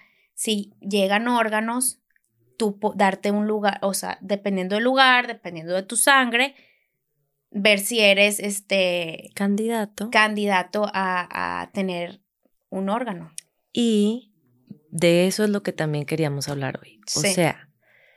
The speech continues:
Speaker 2: las personas, o sea, listas, pues bueno, en cada hospital debe de haber
Speaker 1: Sí.
Speaker 2: o, o así.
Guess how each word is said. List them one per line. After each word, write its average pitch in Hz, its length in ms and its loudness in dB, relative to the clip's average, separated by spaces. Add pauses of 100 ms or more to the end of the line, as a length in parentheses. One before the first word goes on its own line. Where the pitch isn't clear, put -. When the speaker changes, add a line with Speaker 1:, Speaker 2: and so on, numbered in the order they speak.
(200)
Speaker 2:
las 233 420 4
personas, 185 840 -4
o - 20 -12
sea, 156 140 -8 (480)
listas, 196 480 0
pues 165 180 -4
bueno, 135 220 0
en 131 60 -4
cada 147 200 2
hospital 156 360 -2
debe 147 140 0
de 147 80 2
haber 143 340 2
Speaker 1:
Sí. 175 60 8
Speaker 2:
o, 135 220 2
o 127 180 -2
así. 170 360 -6